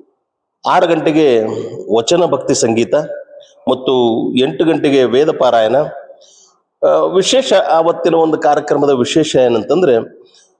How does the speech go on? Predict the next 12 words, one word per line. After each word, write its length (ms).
ಹತ್ತು 240
ಗಂಟೆಗೆ 520
ಊರಿನ 460
ಹೆಣ್ಣು 420
ಮಕ್ಕಳು, 380
ಅಂದ್ರೆ 260
ಬೇರೆ 260
ಬೇರೆ 180
ಕಡೆಗೆ 300
ಮದುವೆ 260
ಮಾಡಿ 220
ಕೊಟ್ಟಿರ್ತವೆ, 500